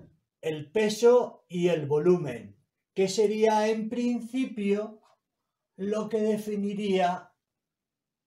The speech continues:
qué es materia, porque hemos, definimos como materia todo aquello que tiene un peso y ocupa un volumen.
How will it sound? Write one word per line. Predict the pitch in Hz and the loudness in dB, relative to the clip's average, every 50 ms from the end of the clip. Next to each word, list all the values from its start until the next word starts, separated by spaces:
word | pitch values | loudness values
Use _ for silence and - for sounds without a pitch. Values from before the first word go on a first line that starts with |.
| _ _ _ _ _ _ _ | _ _ _ _ _ _ _
qué | - 196 196 196 190 190 190 | 0 2 4 4 4 4 2
es | 180 180 - | 0 -2 -8
materia, | 160 139 131 120 110 110 127 110 113 117 113 101 95 - - _ _ _ _ _ _ _ _ _ _ _ _ | -8 -6 -6 -6 -6 -6 -8 -8 -8 -10 -10 -12 -12 -14 -16 _ _ _ _ _ _ _ _ _ _ _ _
porque | _ 160 160 147 151 156 160 165 | _ -6 -6 -4 -4 -2 0 0
hemos, | 165 175 180 180 180 - 160 | 0 0 -2 -6 -6 -8 -8
definimos | 170 175 - - 175 170 175 202 208 185 151 127 120 117 - | -8 -8 -8 -8 -8 -4 -4 -2 -2 -2 -4 -6 -8 -10 -12
como | _ 175 165 180 190 | _ -10 -8 -6 -4
materia | 202 208 208 208 220 220 208 208 208 208 214 214 214 220 _ _ _ _ _ _ _ _ _ | -4 -4 -4 -2 -2 -2 0 0 0 0 0 -2 -8 -10 _ _ _ _ _ _ _ _ _
todo | - 196 190 196 196 190 | 2 2 4 4 4 2
aquello | 190 190 190 - 208 202 190 151 143 123 110 92 - _ _ _ _ _ _ _ | 2 0 2 2 2 4 4 0 -4 -4 -6 -6 -10 _ _ _ _ _ _ _
que | - 160 143 | -10 -10 -4
tiene | 135 185 185 190 | -2 -2 -2 -2
un | 190 190 185 190 | -2 -4 -4 2
peso | - 220 220 220 240 240 240 | 2 2 2 2 0 -2 0
y | 233 226 | 2 0
ocupa | 190 - 196 190 - 185 | 0 0 -2 -4 -2 -2
un | 180 165 143 127 | -2 -2 -2 -4
volumen. | 120 113 110 110 110 104 104 101 98 95 - | -4 -4 -4 -8 -10 -10 -14 -16 -18 -20 -20